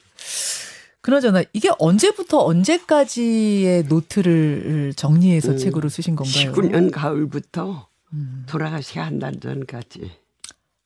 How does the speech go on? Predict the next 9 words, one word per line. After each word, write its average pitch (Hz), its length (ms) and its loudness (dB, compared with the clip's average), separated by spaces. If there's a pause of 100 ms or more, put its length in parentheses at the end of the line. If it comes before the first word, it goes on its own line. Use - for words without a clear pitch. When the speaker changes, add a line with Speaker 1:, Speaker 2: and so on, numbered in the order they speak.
(120)
Speaker 1:
아, 135 240 -12
십구 - 460 -8
년 226 260 2
가을부터. 143 320 -2
Speaker 2:
가을부터. 139 960 -2 (280)
음. - 40 -4
Speaker 1:
이거를 277 300 2
다 - 440 -4
육필로? 165 540 2